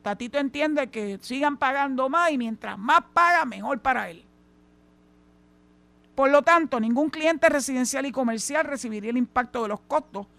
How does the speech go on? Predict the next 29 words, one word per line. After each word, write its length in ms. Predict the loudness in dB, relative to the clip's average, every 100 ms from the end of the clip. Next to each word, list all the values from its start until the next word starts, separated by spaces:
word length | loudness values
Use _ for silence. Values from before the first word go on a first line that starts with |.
| _ _
por 180 | -6 -2
combustible 580 | 0 0 -2 -8 -4 -2
por 180 | -2 -4
los 120 | -2
próximos 400 | -4 -2 -2 -4
tres 160 | -2 -2
meses. 300 | -2 -4 -6
Y 80 | -6
la 80 |
gente 160 | -6 -8
dice, 120 | -2
"Ah, 120 | 0 2
pero 140 | 0
son 160 | -2 2
tres 120 | 2
meses 280 | 2 -2 0
nada 160 | 0
más". 220 | 0 -2 -6
Miren, 200 | -12 -14
mister, 300 | -16 -20 -20 _ _ _ -10
en 160 | -8
tres 160 | 0 0
meses 260 | 2 0 2
puede 180 | 8 8
ocurrir 260 | 6 0
muchas 300 | -2 -2 -4
cosas. 380 | -6 -10 -12 -14 -16 -18 -20 -20 -20 -20 -20 -20 _ _ _
Muchas 420 | 2 4 4 2
cosas. 400 | 0 -6 -14 -16